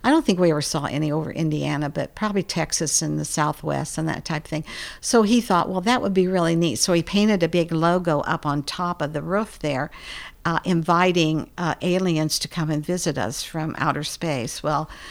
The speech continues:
you know, lots of people showed up, but we didn't have any visitors. <laughs> Then another time, there was a man that lived in a glass,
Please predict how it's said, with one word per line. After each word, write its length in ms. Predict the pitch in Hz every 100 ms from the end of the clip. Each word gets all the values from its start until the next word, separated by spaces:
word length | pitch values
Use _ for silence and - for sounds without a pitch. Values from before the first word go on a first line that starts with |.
| - -
you 120 | 185
know, 140 | 160 156
lots 240 | 156 170
of 80 | 175
people 240 | 180 170
showed 320 | 151 - 151 147
up, 200 | 131 -
but 120 | 147
we 100 | 170
didn't 240 | 165 160 156
have 260 | - 156
any 180 | 147 156
visitors. 920 | 156 156 156 151 170 - 208 - - - - -
<laughs> 280 | - - 185
Then 200 | 165 185
another 360 | 180 185 202 226
time, 480 | - 185 165 160 156 - - - - -
there 180 | 175
was 300 | 165 156 151 -
a 80 | 165
man 460 | 165 170 180 170
that 220 | 156 156 - -
lived 400 | 165 180 165 156
in 160 | 160
a 120 | 156 151
glass, 680 | - 156 160 160 - - -